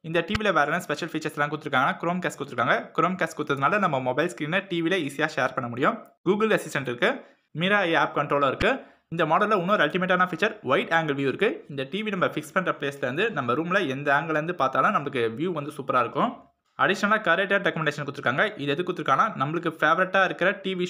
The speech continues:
ஷோஸ், மூவிஸ் எல்லாமே நம்மளுக்கு ஹோம் பேஜ்ல ரெக்கமெண்ட் ஆகும். நம்ம ஹோம் பேஜ்ல இருந்து ஈஸியா பார்த்துக்கலாம். நெக்ஸ்ட் ஒரு முக்கியமான விஷயம், வாரண்டின்னு பார்க்கும்போது Panasonic இந்த டி விக்கு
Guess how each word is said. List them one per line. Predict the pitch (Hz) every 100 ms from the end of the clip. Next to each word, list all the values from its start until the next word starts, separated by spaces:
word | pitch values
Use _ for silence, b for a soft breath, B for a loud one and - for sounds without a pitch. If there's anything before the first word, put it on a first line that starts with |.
| -
ஷோஸ், | 170 170 -
மூவிஸ் | 165 175 156
எல்லாமே | 139 196
நம்மளுக்கு | 160 127 131
ஹோம் | 156 175
பேஜ்ல | 165 165 160
ரெக்கமெண்ட் | 135 151 127
ஆகும். | 120 196 180
நம்ம | 139 123
ஹோம் | 151 147 147
பேஜ்ல | 143 135
இருந்து | 151 156
ஈஸியா | - 135
பார்த்துக்கலாம். | 127 113 131 214 - - _ _ _ _ _ 160
நெக்ஸ்ட் | 165 202
ஒரு | 170
முக்கியமான | 165 165 160
விஷயம், | 185 247 240 - - 127
வாரண்டின்னு | 156 196 202 190
பார்க்கும்போது | 156 175 208 208
Panasonic | 160 175 180 185
இந்த | 170 151
டி | 170 170
விக்கு | 175